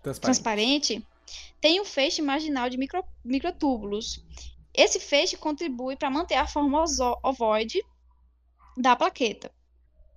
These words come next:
Speaker 2: O hialômero, ele contém também microfilamentos de actina e moléculas de miosina. São responsáveis pela formação dos filopódios, que são prolongamentos finos, e pela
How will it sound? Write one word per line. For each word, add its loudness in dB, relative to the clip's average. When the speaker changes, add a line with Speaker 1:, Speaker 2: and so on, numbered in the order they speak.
Speaker 2:
O 2
hialômero, 6
ele -2
contém -4
também -4
microfilamentos -4
de -4
actina -4
e 4
moléculas 4
de 2
miosina. 0
São -2
responsáveis -2
pela -6
formação -2
dos -2
filopódios, 2
que -4
são -2
prolongamentos -4
finos, -2
e 0
pela 8